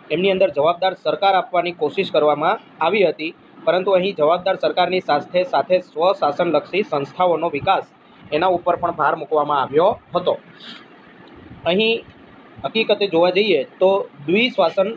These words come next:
પ્રણાલી, એટલે કે ઇન્ડિયન લેજિસ્લેટિવ કાઉન્સિલ, એના સ્થાને ઉપલું ગૃહ અને નીચલું ગૃહ ધરાવતું દ્વિગૃહી વિધાન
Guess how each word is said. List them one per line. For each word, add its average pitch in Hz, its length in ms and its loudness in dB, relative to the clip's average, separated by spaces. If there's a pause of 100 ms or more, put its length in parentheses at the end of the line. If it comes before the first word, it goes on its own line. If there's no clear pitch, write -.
પ્રણાલી, 180 440 0 (540)
એટલે 180 180 -2
કે 202 280 2 (200)
ઇન્ડિયન 185 260 0
લેજિસ્લેટિવ 185 640 0
કાઉન્સિલ, 175 680 -2 (140)
એના 170 180 0
સ્થાને 175 260 -2
ઉપલું 175 360 0
ગૃહ 196 200 2 (360)
અને 180 360 0
નીચલું 170 340 -2
ગૃહ 185 160 4
ધરાવતું 165 480 0
દ્વિગૃહી 165 460 2
વિધાન 156 400 0